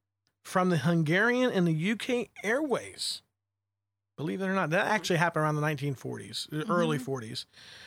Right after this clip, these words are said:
Speaker 1: Um, some of them people say that actually happened when,
Speaker 3: <clears throat>
Speaker 1: uh, I think it was Billie Holiday released a song about it, that they actually kinda banned at that point. But anyhow, it was banned,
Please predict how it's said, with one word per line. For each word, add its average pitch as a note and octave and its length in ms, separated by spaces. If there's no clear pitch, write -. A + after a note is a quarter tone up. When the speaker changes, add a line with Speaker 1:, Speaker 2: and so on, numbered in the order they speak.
Speaker 1:
Um, E3 240
some A3 180
of G#3+ 80
them G3 140
people F#3+ 220
say F3 180
that D#3+ 140
actually E3 340
happened D3 420
when, C#3+ 260
Speaker 3:
<clears throat> - 0
Speaker 1:
uh, C3 380
I C#3 80
think C#3 180
it C3+ 80
was A#2+ 100
Billie D3 240
Holiday D3+ 440
released A#2+ 380
a A2 60
song B2+ 280
about A2 300
it, G#2 180
that C3 80
they C#3+ 100
actually C3+ 260
kinda C3+ 220
banned C#3 240
at B2+ 100
that C3 160
point. C#3+ 240
But D3+ 120
anyhow, E3+ 360
it F3 120
was E3 160
banned, A3 500